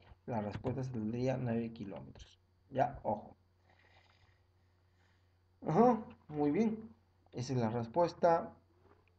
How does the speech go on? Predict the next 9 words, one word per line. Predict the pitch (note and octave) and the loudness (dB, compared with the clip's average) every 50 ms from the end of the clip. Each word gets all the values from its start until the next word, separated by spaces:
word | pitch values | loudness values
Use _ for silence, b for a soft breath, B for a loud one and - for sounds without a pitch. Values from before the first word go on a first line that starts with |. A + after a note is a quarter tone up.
| - - - - _ _ _ _ _ _ - - A#2+ A#2+ - - | -20 -20 -20 -20 _ _ _ _ _ _ -14 -12 -12 -12 -12 -10
La, | - - A#2+ A2 G#2+ A2 - | -6 -4 -4 -2 -4 -4 -6
el | - B2+ G#2+ | -6 -6 -4
siguiente | - C3 C3+ C3 C3+ C#3+ | -2 0 0 0 0 0
ejercicio | C3 C3 C3 D3 D#3 C#3 - D#3+ E3 E3 | 0 0 -2 -2 -2 -4 -4 -4 -4 -2
podríamos | - C#3 C3 B2 C3 C3 C3+ C3+ B2+ | -2 -2 0 0 0 0 0 0 0
decir | B2+ A#2+ A#2+ - C#3 C3+ | -2 -2 -4 -6 -6 -6
de | - C3+ | -6 -6
esta | C3 C3+ C3+ | -4 -4 -4
manera. | C3 C3 C3+ C#3 C#3 B2+ C3+ D3+ G3 G#3+ - | -2 -2 -2 -2 0 0 0 -2 -2 -6 -10